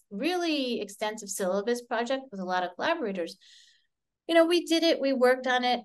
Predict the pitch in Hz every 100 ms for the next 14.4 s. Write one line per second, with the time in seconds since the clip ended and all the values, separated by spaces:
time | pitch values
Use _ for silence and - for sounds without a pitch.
0 | - 254 269 302 294 247 247 226 214 208
1 | 214 208 208 196 196 202 202 196 196 190
2 | 202 208 220 247 247 247 233 220 214 214
3 | 214 - 226 - - - 214 208 208 -
4 | _ 208 190 190 190 220 208 202 202 202
5 | - 202 196 196 190 190 190 - - -
6 | - 233 247 240 220 196 190 190 180 196
7 | 196 _ _ _ _ - - 220 220 233
8 | 269 339 415 - 226 226 226 226 233 247
9 | 247 285 254 - 233 247 254 220 226 247
10 | 254 226 233 - 202 196 214 262 254 190
11 | 196 196 190 190 208 208 202 190 185 -
12 | 269 269 269 220 190 190 - _ _ 202
13 | 202 233 233 220 220 190 185 170 185 240
14 | 277 349 466